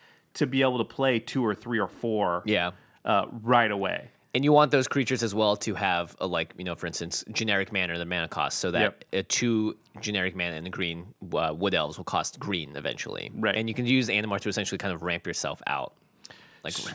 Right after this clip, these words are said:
Speaker 2: <laughs> the card's crazy.
Speaker 1: So Rishkar is kind of the opposite of Animar in that Rishkar adds a counter to up to two creatures. One can be itself, but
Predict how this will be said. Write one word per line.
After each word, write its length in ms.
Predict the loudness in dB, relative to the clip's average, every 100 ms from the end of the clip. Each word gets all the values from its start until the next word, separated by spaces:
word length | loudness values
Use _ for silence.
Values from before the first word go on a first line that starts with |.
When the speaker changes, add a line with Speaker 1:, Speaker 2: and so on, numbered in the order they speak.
| -14
Speaker 2:
<laughs> 120 | -20
the 60 | -8
card's 260 | -6 -6
crazy. 340 | -8 -8 -6 -2
Speaker 1:
So 260 | 4 6 6
Rishkar 640 | 2 0 4 6 6 0 -8 _
is 140 | 2 4
kind 200 | 2 2
of 60 |
the 80 | 6
opposite 500 | 6 6 2 -4 -2
of 140 | -4 -2
Animar 540 | -2 -2 0 0 0
in 220 | 2 4
that 280 | 4 2 2
Rishkar 560 | 2 2 4 4 4 4
adds 240 | 2 2 2
a 60 | -6
counter 460 | -2 0 2 0
to 300 | -2 -4 0
up 100 | 0 -2
to 80 |
two 180 | -6 -6
creatures. 380 | -2 -4 -2 -2
One 220 | 0 0
can 100 | -2
be 100 | -4
itself, 500 | -6 -2 2 2 0 2
but 220 | 2